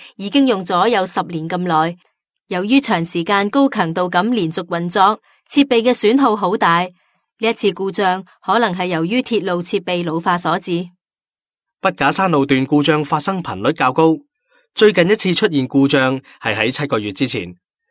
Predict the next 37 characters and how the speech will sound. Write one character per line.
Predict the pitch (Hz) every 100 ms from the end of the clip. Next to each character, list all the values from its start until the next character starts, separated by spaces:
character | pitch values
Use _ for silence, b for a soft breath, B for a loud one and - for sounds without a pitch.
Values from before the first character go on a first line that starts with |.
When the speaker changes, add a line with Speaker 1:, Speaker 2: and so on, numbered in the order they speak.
| _ _
Speaker 2:
但 | 151
係 | 165 233
今 | 240
次 | 214 175 160 160 B -
係 | 175
歷 | 170 -
次 | 190
以 | 165 175
嚟 | 147 101 101 95
最 | 202 180
為 | 110
嚴 | 98 104
重 | 131 127
嘅 | 147
一 | 175
次。 | 131 107 - _ _ _ _ _ _ _ _ -
Speaker 1:
係 | 202 214
啊， |
文 | 202 170
子 | 196
軒 | 226 247 175
啊， | 165 _ _ _ _
喺 | 262 320
現 | 262 226
場 | 214 180
滯 | 196 208
留 | 185
嘅 | 175
乘 | 214 185
客 | 180 208 202 b _
都 | 262
呼 | 254 269 247
籲 | 190
鐵 | - 214
路 | 185 185
公 | 240 247
司 | -